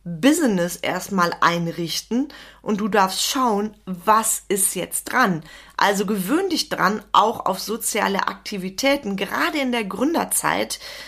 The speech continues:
äh, die zumindest einzuschränken und auch in deinem Freundeskreis das zu kommunizieren und in deiner Familie. Da bin ich beim nächsten Punkt.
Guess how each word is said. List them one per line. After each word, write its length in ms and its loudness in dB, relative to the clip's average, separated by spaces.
äh, 180 6
die 260 2
zumindest 720 0
einzuschränken 960 0
und 340 -4
auch 340 6
in 140 0
deinem 440 4
Freundeskreis 1120 2
das 260 -2
zu 80 -8
kommunizieren 800 0
und 160 -4
in 140 -2
deiner 240 0
Familie. 720 -4
Da 80 2
bin 180 0
ich 140 -4
beim 180 -2
nächsten 480 -2
Punkt. 500 -2